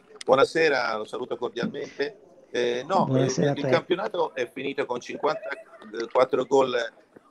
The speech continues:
Speaker 1: eh, fatti e quarantasei subiti. Questo, insomma, sinonimo di una squadra che, che attacca molto, magari però manca un, forse un po' di equilibrio.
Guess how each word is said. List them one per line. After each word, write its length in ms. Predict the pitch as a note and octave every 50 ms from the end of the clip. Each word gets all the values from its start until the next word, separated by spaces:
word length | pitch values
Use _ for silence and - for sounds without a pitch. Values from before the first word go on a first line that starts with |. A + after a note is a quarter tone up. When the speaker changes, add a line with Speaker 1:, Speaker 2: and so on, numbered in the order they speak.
| _ -
Speaker 1:
eh, 340 | - A#2+ A2+ A2 A2 G#2+ G#2+
fatti 500 | G#2 - C3+ C3+ E3+ F3 - - - F3+
e 120 | D#3+ C3+ -
quarantasei 580 | - B2+ B2 A#2+ A#2 A2 - G#2+ - B2 A2
subiti. 520 | G#2+ - A2 G#2+ F#2 G2+ F#2+ F2 - - B2
Questo, 260 | C3 C#3 - - A#2+
insomma, 240 | - - - G#2 G#2
sinonimo 540 | - - A#2 C3 B2+ - A#2 - - - - - - - - -
di 80 | -
una 160 | B2+ A#2 B2 -
squadra 340 | - - D3 C3+ C3 -
che, 320 | - - A2+ A2 G#2+ - - - - - - - _ _ _ _ _ _
che 100 | - G#2+
attacca 380 | G#2+ - - A#2 G#2+ - C3+
molto, 300 | C3+ D3+ E3 D#3+ - C3
magari 320 | A#2 A2 G#2+ B2+ A#2 A2+ G#2+
però 180 | - B2 B2
manca 260 | A#2 A2+ A2+ A2+ -
un, 80 | A2+ A2
forse 280 | - C3 A#2 - - A2+
un 80 | G#2+
po' 100 | - A#2
di 80 | G#2+ G#2+
equilibrio. 560 | - - G2+ G2+ G2 F#2 - - G2 -